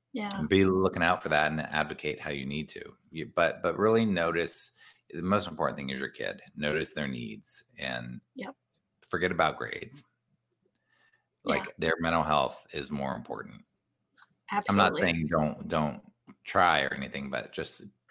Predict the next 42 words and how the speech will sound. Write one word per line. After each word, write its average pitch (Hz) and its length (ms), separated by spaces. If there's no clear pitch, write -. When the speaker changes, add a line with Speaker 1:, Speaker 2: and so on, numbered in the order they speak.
Speaker 2:
keep, - 420
keep - 220
the - 60
priorities 71 540
straight - 360
always. 65 580
And 76 160
it's 69 100
hard 85 260
because 65 260
there's 64 160
pressure. - 420
Speaker 1:
Right. 196 260
I 247 80
think 269 200
the 247 80
majority 214 640
of 190 220
entrepreneurs 202 800
and 196 120
the 196 80
majority 208 500
of 185 120
people 196 380
that 185 260
we 208 120
know 208 380
as 190 320
celebrities 196 880
or 185 160
people 208 260
who 202 80
have 185 140
broken 196 360
through 196 200
things 185 420
were 220 160
people 277 300
who 226 120
had 202 160
average 185 400
or, 185 120